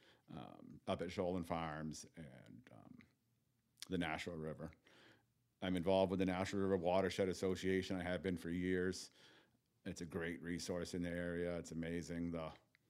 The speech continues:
the recovery story, uh, from when it was polluted to, to today is pretty cool. Um,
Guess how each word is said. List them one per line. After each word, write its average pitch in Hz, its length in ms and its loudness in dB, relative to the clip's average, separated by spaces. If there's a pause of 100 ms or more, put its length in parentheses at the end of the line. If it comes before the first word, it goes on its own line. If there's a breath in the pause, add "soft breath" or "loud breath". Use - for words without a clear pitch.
(420)
the 90 120 -4
recovery 87 540 0
story, 95 520 0 (360)
uh, 87 80 -8
from 90 180 -6
when 85 120 -4
it 82 80 -4
was 87 140 -6
polluted 87 500 -2
to, 85 160 -4 (200)
to 87 100 -4
today 87 420 0
is 85 140 -2
pretty 85 260 -2
cool. 85 360 -4 (420 loud breath)
Um, 62 380 -12